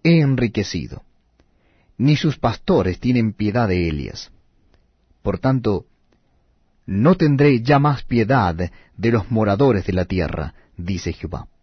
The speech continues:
Porque he aquí, yo entregaré los hombres cada cual en mano de su compañero y en mano de su rey, y asolarán la tierra, y yo no los libraré de sus manos". Apacenté,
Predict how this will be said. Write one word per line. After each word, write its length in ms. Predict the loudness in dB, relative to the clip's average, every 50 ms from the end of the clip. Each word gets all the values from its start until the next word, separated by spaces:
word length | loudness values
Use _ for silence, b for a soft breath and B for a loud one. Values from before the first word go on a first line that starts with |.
| _ _ _ _ _ _ _ _ _ _ _ _ _ _ _ _ _ -20 _ 2
Porque 460 | 2 4 4 4 2 0 0 0 _ 2
he 180 | 4 4 4
aquí, 400 | 4 0 -2 -4 -4 -4 -4 -8 _ _ _ _ _ _ _ -14
yo 240 | -10 -2 2 4 6
entregaré 540 | 6 6 4 4 2 4 4 4 4 4 4
los 260 | 4 2 0 2 2
hombres 420 | 2 4 4 2 0 -2 -4 -4 -8 _
cada 320 | 0 2 2 4 4 2 -2
cual 500 | -2 0 2 2 4 4 4 4 2 0 _ -4
en 220 | -2 -2 0 0
mano 340 | 0 0 0 0 2 0 0
de 80 | -2 -4
su 160 | -4 -6 -4
compañero 720 | -2 -2 -2 0 -2 -2 -2 -2 -2 -2 -2 -2 -6 b b b b b 0
y 120 | 2 4
en 100 | 4 4
mano 280 | 4 2 2 0 0 -2
de 120 | -2 -4
su 140 | -4 -6 -8
rey, 360 | -6 -6 -6 -6 -6 -8 -10 _ _ _ _ _ _ _ _ _ _ _ _ _ _
y 160 | -4 2 2 2
asolarán 480 | 2 2 2 2 2 4 4 4 4
la 120 | 4 2 2
tierra, 520 | 0 0 0 0 0 -4 -8 -10 -12 -14 _ _ _ _ _ _ _ _ _ _ _ _ _ -8
y 140 | -6 -4
yo 200 | -2 0 0 0
no 240 | 0 0 0 0 0
los 200 | 0 0 -2 -2
libraré 420 | 0 -2 0 0 0 0 0 0 0
de 100 | -2 -4
sus 220 | -6 -10 -10 -8
manos". 460 | -8 -8 -6 -8 -10 -12 -16 -18 -20 -20 _ _ _ _ _ _ _ _ _ _ _ _ _ _ _ _ _ _ _ _ _ _ _ _ _ _ _ _
Apacenté, 760 | -6 -6 -2 -2 -4 -2 0 -2 -2 0 -2 -2 -2 -2 -4